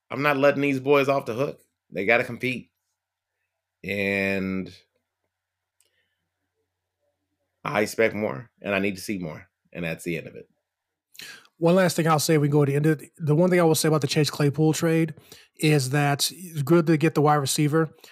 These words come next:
Speaker 2: Now, I mentioned we got a second round pick for Roquan Smith. Unfortunately, uh, so that would, that gave the Bears two second round picks in the next upcoming draft. Unfortunately, the one we gave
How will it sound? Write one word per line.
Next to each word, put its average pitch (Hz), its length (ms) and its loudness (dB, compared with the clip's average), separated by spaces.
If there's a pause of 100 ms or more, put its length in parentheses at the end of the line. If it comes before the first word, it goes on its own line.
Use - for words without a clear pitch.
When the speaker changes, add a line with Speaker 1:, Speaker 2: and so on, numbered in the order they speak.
(380)
Speaker 2:
Now, 156 320 2
I 147 120 0
mentioned 165 360 2
we 156 120 4
got 151 260 4
a 139 100 -4
second 160 280 0
round 151 240 0
pick - 360 0
for 143 540 2
Roquan 147 380 0
Smith. 160 440 0 (360)
Unfortunately, 151 760 2 (460)
uh, 143 220 2
so 156 160 -2
that 160 120 4
would, 151 200 0
that 156 140 0
gave 156 160 2
the 151 60 -2
Bears 147 240 2
two 175 220 2
second 147 240 2
round 143 220 -2
picks 175 240 0
in 147 100 -4
the 147 80 0
next 139 260 -2
upcoming 147 340 0
draft. 143 440 2
Unfortunately, 156 720 2
the 139 80 0
one 147 220 2
we 147 100 2
gave 147 540 2